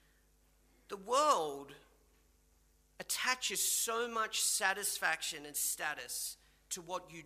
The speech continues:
do with your body. It's a worldly mindset, and our Lord is saying our lives are so much more than these things, because we don't live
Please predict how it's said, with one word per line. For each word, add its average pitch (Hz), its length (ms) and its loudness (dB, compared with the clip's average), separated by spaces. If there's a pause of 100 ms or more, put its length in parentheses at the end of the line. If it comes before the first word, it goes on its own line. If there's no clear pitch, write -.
do 185 300 -2 (840)
with 160 180 -8
your 160 100 -8
body. 147 400 -8 (1160)
It's - 180 2
a 220 80 0 (140)
worldly 240 500 2
mindset, 185 800 -2 (580)
and 196 140 4
our 196 140 4
Lord 220 300 2
is 254 100 0
saying 160 760 2 (260)
our 175 200 6
lives 175 880 2
are 175 80 -8
so - 640 -2
much 196 340 -4
more 147 300 -12
than 131 140 -16
these 127 320 -12
things, - 720 -16 (600)
because 254 300 -2
we 311 120 -2
don't 294 280 6
live 170 760 2